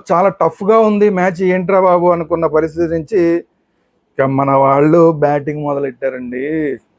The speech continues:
అసలు నవ్వుతో నభవిష్యతి, మామూలు కొట్టుడు కాదు ఇది. ఇదైతే అసలు అదే ప్రియాంచార్య, ప్రభు సిమ్రన్ సింగ్, ఆ, శ్రేయాస్ అయ్యర్ కొట్టిందే మామూలు కొట్టుడు కాదురా బాబు, ఏంటి పరిస్థితి అనుకుంటే దానికి,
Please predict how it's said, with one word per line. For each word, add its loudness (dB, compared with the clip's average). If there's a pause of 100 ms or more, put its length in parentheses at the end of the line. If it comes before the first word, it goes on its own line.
(720)
అసలు 0
నవ్వుతో 2
నభవిష్యతి, 0 (540)
మామూలు 2
కొట్టుడు 0
కాదు 4
ఇది. -4 (120)
ఇదైతే 0 (160)
అసలు -2
అదే 2 (1300)
ప్రియాంచార్య, 4
ప్రభు 2
సిమ్రన్ -4
సింగ్, -2 (480)
ఆ, 2
శ్రేయాస్ 2
అయ్యర్ 4
కొట్టిందే -2
మామూలు 2
కొట్టుడు 0
కాదురా 2
బాబు, 0
ఏంటి -4
పరిస్థితి -4
అనుకుంటే -14
దానికి, -2